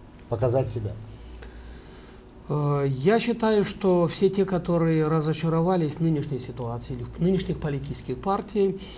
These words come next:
Speaker 2: мы должны сесть, договориться и объединить в единую силу, в единую команду. Очень много политиков нынешних которые понимают, что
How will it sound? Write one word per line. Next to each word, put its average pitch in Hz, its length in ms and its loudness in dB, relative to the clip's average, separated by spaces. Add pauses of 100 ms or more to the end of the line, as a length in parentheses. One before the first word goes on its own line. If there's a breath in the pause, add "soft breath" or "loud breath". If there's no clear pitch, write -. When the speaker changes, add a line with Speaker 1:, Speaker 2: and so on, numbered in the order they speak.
(280 loud breath)
Speaker 2:
мы 175 180 8
должны 160 380 4
сесть, 185 420 2
договориться 165 640 2
и 151 60 2
объединить 143 460 0
в 135 60 -2
единую 143 500 0
силу, 90 480 -6 (440)
в 139 200 -2
единую 160 420 4
команду. 117 520 -4 (440 loud breath)
Очень 196 280 6
много 226 300 6
политиков 247 680 2 (320)
нынешних 151 520 2 (360)
которые 156 340 0
понимают, 175 580 4
что 120 400 -2